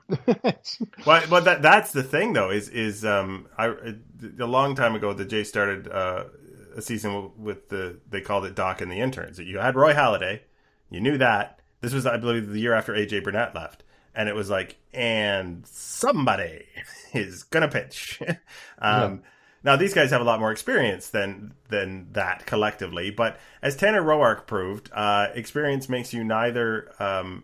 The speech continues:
Speaker 2: effective nor, uh, you know, necessarily a team player when, when it, the team tries to use you, uh, in a way that, that, uh, maximizes your, your value to the team.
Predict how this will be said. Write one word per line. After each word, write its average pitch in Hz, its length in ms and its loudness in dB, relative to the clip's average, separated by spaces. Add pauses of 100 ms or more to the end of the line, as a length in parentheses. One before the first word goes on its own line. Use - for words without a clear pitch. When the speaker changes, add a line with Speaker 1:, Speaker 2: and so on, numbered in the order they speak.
Speaker 2:
effective 127 720 -4
nor, 110 580 2
uh, 95 340 0 (540)
you 113 120 -6
know, 92 300 -4 (920)
necessarily 113 720 -4
a 107 60 -8
team 120 240 -6
player 120 380 0
when, 98 280 -4
when 101 160 -4
it, 98 180 -6 (380)
the 104 100 -12
team 107 280 -4
tries 101 300 -2
to 101 100 -12
use 101 440 -8
you, 95 300 -10 (480)
uh, 90 320 -2
in 95 120 -6
a 95 40 -2
way 92 220 -2
that, 87 220 -6 (220)
that, 92 380 -10
uh, 87 140 -4
maximizes 90 840 -6
your, 85 360 -8
your 87 300 -10
value 85 340 -6
to 85 120 -16
the 78 100 -14
team. 78 300 -12